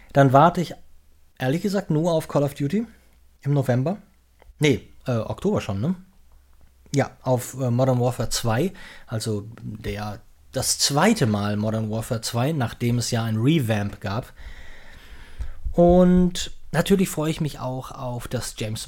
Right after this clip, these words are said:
Bond Projekt neben G T A sechs. Das ist ja beides ungefähr so in der, ähm,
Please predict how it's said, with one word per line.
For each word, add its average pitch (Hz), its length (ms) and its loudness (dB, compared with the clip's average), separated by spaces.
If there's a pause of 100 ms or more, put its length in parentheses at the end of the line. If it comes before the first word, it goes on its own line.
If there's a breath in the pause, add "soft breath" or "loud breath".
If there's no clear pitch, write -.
(100)
Bond 110 420 -2
Projekt 147 560 -2
neben 120 320 0
G 113 140 -4
T 113 180 -6
A 113 160 -4
sechs. - 480 -6
Das - 220 -10
ist 110 80 -10
ja 104 120 -4
beides 113 580 -4 (120)
ungefähr 120 380 -6
so 107 220 -6
in 107 260 -8
der, 98 360 -8 (720 loud breath)
ähm, 95 460 -8